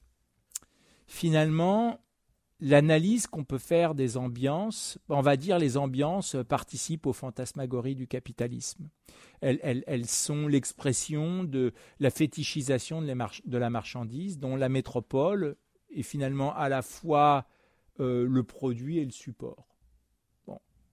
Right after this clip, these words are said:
Et dans ces cas-là, le travail d'acclimatation du, du citadin et toute la réflexion qu'on peut avoir sur ses compétences, c'est quelque chose qui tourne un petit peu à vide parce qu'à la fin, ça équivaut à une perte d'authenticité, euh, de profondeur. Puis voilà, c'est l'aliénation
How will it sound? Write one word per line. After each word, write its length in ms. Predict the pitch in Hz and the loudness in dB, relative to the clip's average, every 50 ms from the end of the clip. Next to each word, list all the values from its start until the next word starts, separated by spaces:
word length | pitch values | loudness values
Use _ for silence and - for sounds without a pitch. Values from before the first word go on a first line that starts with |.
| _ _ _ _ - | _ _ _ _ -6
Et 80 | 156 143 | -4 0
dans 160 | 127 151 156 | 2 2 0
ces 220 | - - 175 160 | 0 -2 -4 -4
cas-là, 480 | - 147 139 139 139 143 160 196 233 247 _ _ _ _ _ _ _ _ _ _ _ _ _ | -2 0 0 2 2 2 0 0 -2 -4 _ _ _ _ _ _ _ _ _ _ _ _ _
le 140 | - 135 127 | 4 4 4
travail 500 | 120 - - 165 175 170 180 185 190 180 | 6 6 6 8 10 10 12 12 10 10
d'acclimatation 1200 | 151 165 147 - - 151 143 139 143 139 - 143 135 - - - - 165 156 151 151 147 147 - _ _ _ _ _ _ - | 10 8 6 4 4 0 0 2 2 2 2 0 0 0 -2 -4 -6 -4 -4 -4 -4 -6 -8 -10 _ _ _ _ _ _ -18
du, 300 | - 120 113 120 120 - - | -16 -12 -8 -8 -8 -8 -8
du 180 | 131 117 120 | -8 -6 -6
citadin 640 | 117 - - 127 - 110 104 110 127 123 143 170 202 | -6 -6 -8 -4 -2 -2 -2 0 0 0 0 0 0
et 120 | 202 156 | 0 -2
toute 200 | - - - - | -4 -4 -4 0
la 80 | 151 131 | 0 2
réflexion 480 | 127 127 - 143 123 - - 151 147 | 2 0 0 -2 -4 -2 -2 -4 -4
qu'on 140 | 131 - 120 | -2 -4 -4
peut 140 | - - 120 | -2 0 0
avoir 280 | 113 110 127 135 123 - | 0 2 0 0 -2 -2
sur 180 | - - - | -6 -10 -8
ses 140 | - - 113 | -6 -6 -6
compétences, 1040 | - - - 151 131 - - 120 110 - - 127 143 190 220 190 - - - - - _ _ _ _ _ _ _ _ _ _ _ _ _ _ _ _ _ _ _ _ _ | -6 -4 -4 -4 -2 0 0 0 0 0 0 -2 0 -2 -4 -6 -6 -8 -10 -12 -16 _ _ _ _ _ _ _ _ _ _ _ _ _ _ _ _ _ _ _ _ _
c'est 140 | - - - | -20 -12 -4
quelque 260 | - 156 139 - - | -2 -2 -2 0 0
chose 320 | 156 - - 233 226 - - | -2 0 0 -2 -2 -2 -4
qui 120 | - 143 | -6 -8
tourne 300 | - - 196 180 175 160 | -6 -2 0 0 2 2
un 80 | 147 139 | 0 0
petit 160 | 117 - 151 | -2 -4 -8
peu 180 | 131 - 160 147 | -6 -2 0 2
à 60 | 135 | 2
vide 240 | 120 123 151 185 185 | 2 0 -2 -4 -4
parce 220 | - 143 127 - | -4 -4 -4 -4
qu'à 140 | - - 131 | -2 -2 -2
la 100 | 120 120 | -2 -2
fin, 340 | 110 - - 135 139 156 175 | -4 -4 -6 -4 -4 -4 -6
ça 180 | 160 - - 120 | -6 -6 -4 -4
équivaut 480 | 110 107 - - 117 113 127 139 139 | -4 -6 -6 -10 -8 -4 -2 0 0
à 40 | 127 | 2
une 140 | 120 117 110 | 0 0 -2
perte 200 | - 143 139 131 | -2 -2 -2 -2
d'authenticité, 1080 | 120 120 107 - 113 110 - - 117 - - - 101 _ - 113 117 127 147 156 156 | -4 -6 -6 -6 -10 -10 -12 -14 -16 -14 -14 -14 -14 _ -6 -4 -4 -4 -4 -6 -6
euh, 280 | 147 117 113 113 117 120 | -8 -8 -8 -10 -10 -12
de 140 | 120 107 110 | -12 -12 -12
profondeur. 800 | 98 - - 110 98 - - 110 101 98 104 107 127 127 113 | -12 -12 -14 -16 -16 -14 -14 -12 -10 -10 -10 -10 -12 -12 -14
Puis 200 | 113 _ - - - | -16 _ -20 -20 -18
voilà, 180 | 143 117 - - 131 | -16 -16 -16 -18 -18
c'est 180 | - - 113 | -20 -18 -16
l'aliénation 760 | 107 107 107 104 107 104 107 101 98 - - 135 139 143 139 | -14 -12 -10 -8 -8 -6 -6 -8 -8 -8 -8 -8 -8 -8 -8